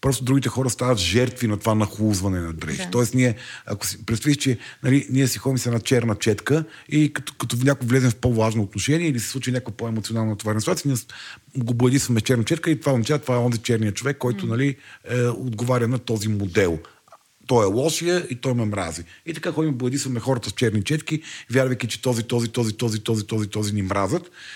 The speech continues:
Speaker 1: И ако имаме късмета да стигнем до читав терапевт, който е добре обучен да ра-, осъзнава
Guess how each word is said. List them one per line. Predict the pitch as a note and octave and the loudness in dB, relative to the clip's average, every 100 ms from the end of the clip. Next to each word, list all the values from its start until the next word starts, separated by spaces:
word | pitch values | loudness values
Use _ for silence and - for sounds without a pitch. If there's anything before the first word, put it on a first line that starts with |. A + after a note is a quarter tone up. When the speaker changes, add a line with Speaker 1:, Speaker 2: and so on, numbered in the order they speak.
| - | -4
Speaker 1:
И | C3 | 2
ако | A#2+ A#2+ E3+ | 2 4 4
имаме | D#3 D3+ | 4 4
късмета | - A#2 C#3+ C3 | 0 -2 -4 -2
да | A2+ | -4
стигнем | C#3 C3+ B2 | -4 -2 -2
до | G2 | -2
читав | - E3 E3+ F#2 | -2 0 0 -2
терапевт, | - E2 E2 E2+ - - | -6 -10 -8 -8 -10 -4
който | A2+ G2+ G#2+ - - - - | -4 -2 -6 -8 -20 -12 -6
е | |
добре | G#2+ G2+ A#2+ | -2 2 2
обучен | A2+ A#2+ A#2 A#2 | 2 0 0 2
да | G2+ | 2
ра-, | G2 G2 | 2 0
осъзнава | - - G#2+ F#2 A2+ A#2+ G#2+ | -4 0 0 2 2 4 2